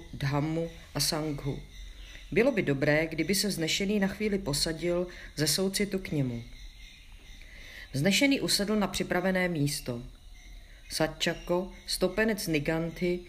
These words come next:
pak přistoupil k vznešenému, vyměnil si s ním zdvořilý pozdrav a přátelská slova, usedl stranou a takto vznešeného oslovil. Ctěný Gótamo, jsou někteří asketové a bráhmani,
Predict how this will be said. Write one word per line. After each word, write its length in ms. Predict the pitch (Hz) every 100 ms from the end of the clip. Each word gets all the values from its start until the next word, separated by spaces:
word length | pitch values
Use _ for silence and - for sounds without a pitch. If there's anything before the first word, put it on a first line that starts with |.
| - -
pak 120 | 147
přistoupil 540 | 147 185 - 226 226 180
k 20 |
vznešenému, 840 | 139 151 - 175 175 170 175 175 175 - - -
vyměnil 480 | 139 175 208 233 247
si 140 | 247
s 80 | 240
ním 180 | 240 233
zdvořilý 460 | 180 190 185 165 123
pozdrav 680 | 139 147 143 175 180 - - -
a 60 | -
přátelská 720 | - 160 156 160 156 - 123
slova, 540 | 123 147 151 165 165 - - -
usedl 360 | 190 190 247 165
stranou 640 | - 160 170 175 175 175
a 60 | -
takto 280 | 139 147 226
vznešeného 680 | 190 151 147 170 170 170
oslovil. 680 | - 143 131 123 120 120 120 - - - - - - - - -
Ctěný 400 | - - 220 240
Gótamo, 640 | 214 226 220 156 120 117 131 - - - - -
jsou 180 | - 151
někteří 460 | 175 - 254 -
asketové 580 | 151 - 196 208 202 220
a 100 | -
bráhmani, 800 | 143 147 147 156 170 180 185